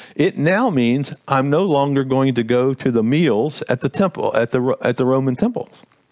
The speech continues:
That's why Paul says you can't eat at the, at the table of demons and the table of God at the same time. It is a break with that political life and allegiance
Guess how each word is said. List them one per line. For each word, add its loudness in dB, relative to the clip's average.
That's -2
why 2
Paul 0
says 0
you -4
can't 0
eat 0
at -2
the, -4
at -4
the -2
table 0
of -2
demons 0
and 0
the 0
table 0
of -2
God 0
at -2
the -6
same -2
time. -2
It 2
is 0
a 2
break 0
with 0
that -4
political 0
life -2
and 2
allegiance -2